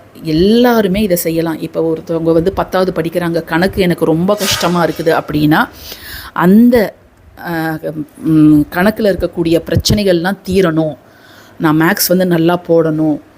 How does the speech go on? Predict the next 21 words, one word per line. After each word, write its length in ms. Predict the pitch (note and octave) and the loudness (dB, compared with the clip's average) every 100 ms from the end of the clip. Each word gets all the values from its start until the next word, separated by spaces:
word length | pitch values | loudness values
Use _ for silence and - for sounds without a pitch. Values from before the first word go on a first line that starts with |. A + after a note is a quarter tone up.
| - - - | -20 -20 -12
அதுல 320 | - D#3+ D#3+ | -4 0 2
இருக்கக்கூடிய 760 | E3 G3+ G3 G3 F3 E3+ D#3 D3+ D3+ D3+ D3+ D3 | 0 0 0 0 2 2 2 2 0 -2 -4 -4
சங்கடங்கள்லாம் 680 | - F3+ G#3 G3+ F3+ E3+ F#3+ - | -2 0 2 2 2 0 -2 0
தீரணும் 460 | F#3+ F3+ E3+ E3+ | 2 2 2 0
அப்படிங்கிறத 640 | D3+ F3+ F#3 G#3 G3 E3+ D#3+ | -2 -2 0 0 0 -2 -2
கூட 200 | F3 A#3+ | -2 -2
அவங்க 200 | F3+ D#3+ | -2 0
எழுதலாம். 420 | D#3 D#3 D3 B2 - | 0 0 -2 -8 -12
அந்தந்த 500 | C#3+ D3+ F#3+ A3 F#3+ | -4 0 2 2 2
வயசுக்கு 400 | F3 A3 B3 A#3 | 2 0 -2 0
என்ன 260 | F#3 F3+ G3 | 0 0 -2
பிரச்சனைகள் 500 | F3 D#3+ E3+ E3 D#3+ | -4 -6 -4 -2 -2
இருக்குதோ 240 | D#3 E3 | -2 -2
அதை 240 | G#3+ F#3+ E3 | 0 0 2
எழுதி 360 | F3 F3 B3+ - - - - | 2 2 -2 -8 -20 -16 -4
just 380 | F3+ F#3+ - B3+ | -2 -2 -2 -4
தலையணைக்கு 520 | G3+ F3 F#3 E3+ D#3 D#3 | 0 0 2 0 0 -2
அடியில, 320 | D#3+ E3 D3+ | 0 0 0
நான் 240 | E3 D#3+ | 0 0
அசைவம் 360 | D#3 F3 E3+ E3+ | 2 2 2 0
சாப்பிட்டேன், 480 | D#3+ D#3+ E3 E3 E3 | -4 -6 -4 0 0